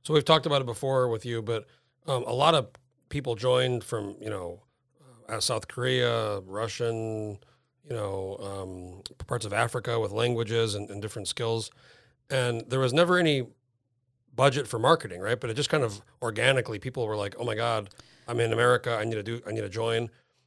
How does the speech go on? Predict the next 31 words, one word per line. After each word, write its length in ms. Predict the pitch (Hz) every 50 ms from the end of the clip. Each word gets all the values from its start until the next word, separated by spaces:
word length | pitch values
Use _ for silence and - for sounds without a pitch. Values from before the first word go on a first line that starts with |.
| _ _ _ -
And 360 | 123 123 120 113 110 101 95 - -
a 80 | 117
lot 160 | 120 135 139
of, 180 | 135 127 127 -
a 40 | 120
lot 140 | 135 180 220
of 60 | 190
them 120 | 139 127 113
were 140 | 113 110 101
big 200 | 98 123 - -
success 320 | - 131 - - 185 196
stories. 280 | - - 139 131 123 127
And 80 | 135
in 60 | 135 123
fact, 480 | - 165 202 202 - 147 - - - - _ - - - _ _ _ _ _
uh, 420 | 131 131 131 127 123 120 117 113 113 - -
what's 220 | 143 151 151 -
the, 80 | 180 180
what 180 | - 147 160
was 120 | 180 165 139
the 60 | 147
guy's 240 | 139 156 147 135 123
name 180 | 139 135 127
I 40 | 120
was 120 | 120 113
watching 320 | 120 131 139 - - 143 143
on 120 | 135 139 135
the 60 | 135
Olympics 360 | 139 - 131 - 123 - -
last 240 | 123 104 101 98 -
week? 220 | 113 92 85 -